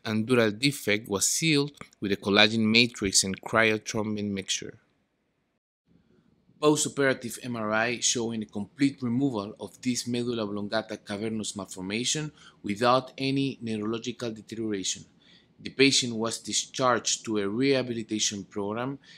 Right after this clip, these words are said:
having a gradual improvement on her dysphagia and dysarthria.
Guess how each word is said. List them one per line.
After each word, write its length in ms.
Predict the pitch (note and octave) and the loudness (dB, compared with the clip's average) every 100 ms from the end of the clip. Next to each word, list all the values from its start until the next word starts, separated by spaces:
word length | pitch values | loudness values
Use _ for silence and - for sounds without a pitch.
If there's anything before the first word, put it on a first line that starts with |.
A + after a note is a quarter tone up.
| _ | _
having 320 | C3 A#2+ A2+ | -4 -2 -2
a 80 | G#2 | -4
gradual 500 | G2+ B2 B2 A2+ F#2+ | 0 4 4 2 -4
improvement 720 | G#2+ G2+ - G#2+ C#3 B2 F2+ F#2+ _ _ - | -6 -10 -6 -6 -6 -6 -8 -12 _ _ -6
on 140 | G2+ | -6
her 180 | G2+ G2+ | -4 -6
dysphagia 920 | G#2 C#3 C#3 - A#2 A2+ A2+ A#2 B2+ A#2+ | -2 -2 -2 -2 -2 -2 -4 -6 -6 -6
and 220 | G#2+ G#2 | -6 -4
dysarthria. 600 | B2 - G2+ F#2 - F#2+ | -4 -4 -6 -14 -18 -20